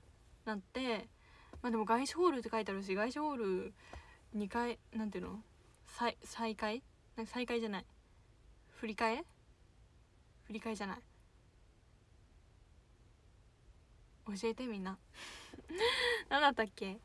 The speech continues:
すごいこう見えつ-、見ちゃったよ。なんだったっけ？忘れちゃったけど、あの、なんていうの？「外資ホールコンサート再び決定」みたいなのとか、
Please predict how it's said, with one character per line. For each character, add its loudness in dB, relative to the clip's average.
す -10
ご -2
い -8
こ -2
う -2
見 0
え -2
つ-、 -20
見 -2
ち -6
ゃ -8
っ -10
た -10
よ。 -6
な -10
ん -8
だ -10
っ -10
た -4
っ -8
け？ -12
忘 -10
れ -6
ち -6
ゃ 0
っ 0
た -6
け -4
ど、 -8
あ 0
の、 -2
な -2
ん -2
て -10
い -14
う -14
の？ -12
「外 2
資 -4
ホ 4
ー 4
ル 0
コ 0
ン 0
サ -2
ー -2
ト -6
再 -2
び 0
決 -6
定」 0
み 0
た -2
い -8
な -10
の 0
と 4
か、 4